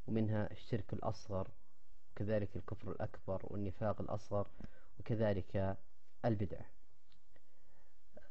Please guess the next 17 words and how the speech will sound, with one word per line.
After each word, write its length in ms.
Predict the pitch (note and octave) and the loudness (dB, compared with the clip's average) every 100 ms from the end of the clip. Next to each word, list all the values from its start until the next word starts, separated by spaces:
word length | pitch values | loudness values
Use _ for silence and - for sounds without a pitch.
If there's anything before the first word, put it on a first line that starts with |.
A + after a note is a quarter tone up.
| - - | -2 -2
آه، 1120 | - - - - - - - - - - - - | -2 -2 -2 0 0 -2 -2 -2 -2 -2 -2 2
فعندنا 600 | B2 C#3+ A#2+ G#2+ G#2+ F#2+ | 4 6 6 6 4 4
الوسائل، 680 | A#2 G#2 - A2 G2 F#2+ A#2 - - - - - G#2+ | 4 2 2 4 4 4 0 0 -2 -2 -2 0 2
منها 220 | G#2 G2+ | 2 4
الغلو 260 | G2+ G2+ | 4 2
في 80 | G2 | 2
الصالحين 680 | F#2 - F#2 F#2+ - G2 G2 | 0 0 2 2 0 0 0
والتبرك، 800 | G2 - G2+ G2 G2+ G2 - - - - - - - - - - - - | 0 0 0 0 0 0 0 -2 -2 -2 -2 -2 -2 -2 -2 -2 -2 0
آه، 180 | F#2 F#2 | 0 0
وكذلك، 560 | - G2+ G2+ G2 - | 0 2 2 2 2
آه، 1040 | F#2+ F#2 G1+ - - - - - - - | 0 0 0 -2 -2 -4 -4 -4 -4 -2
ما 200 | G2+ A2 | 0 2
يتعلق 440 | A2 A2+ A2+ G#2+ F#2+ G2+ | 2 0 0 0 0 -2
بالقبور، 500 | F#2+ G2+ F#2+ A2 - - - B2 | -2 0 0 0 -2 -4 -2 0
منها 240 | A2 G2 | 2 2
الشرك 360 | F#2+ A2+ - - | 2 0 0 0
الأصغر 440 | F2+ - - | 0 0 0